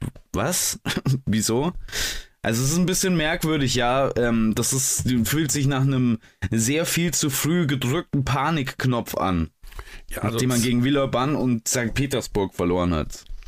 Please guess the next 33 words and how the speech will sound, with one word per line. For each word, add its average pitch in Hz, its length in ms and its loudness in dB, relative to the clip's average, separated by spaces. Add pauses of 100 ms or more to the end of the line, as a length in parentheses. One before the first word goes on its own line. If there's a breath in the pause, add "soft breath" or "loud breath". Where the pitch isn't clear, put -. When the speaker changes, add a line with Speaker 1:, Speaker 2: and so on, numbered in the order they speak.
(600 loud breath)
Speaker 2:
Ähm, 85 440 -8 (280)
das 95 180 -8
sind 113 100 -6
natürlich 104 320 -6
auch 87 140 -8
wirklich, 104 280 -10
also 92 140 -8
das 95 80 -6
ist 101 80 -6
ja 104 160 -4
sehr, 104 560 -4
sehr 95 180 -6
kurzfristig, - 840 -8
ne? 113 120 -4
Also 87 380 -8 (120)
zwei 107 380 0
Speaker 1:
Mhm. 113 120 4
Speaker 2:
Spiele. 135 540 -2 (680)
Also 92 160 -8
zwei - 500 -4
Spiele 131 360 -6
ist 104 120 -6
natürlich 107 360 -4
schon 90 240 -6
sehr 95 500 -4 (380)
dünne, 90 280 -4
äh, 95 200 -6
sehr 107 240 -4
kurze - 340 -6
Zündschnur, 95 640 -4 (680 loud breath)
um 95 220 -6
da, 95 300 -4
äh, 92 320 -8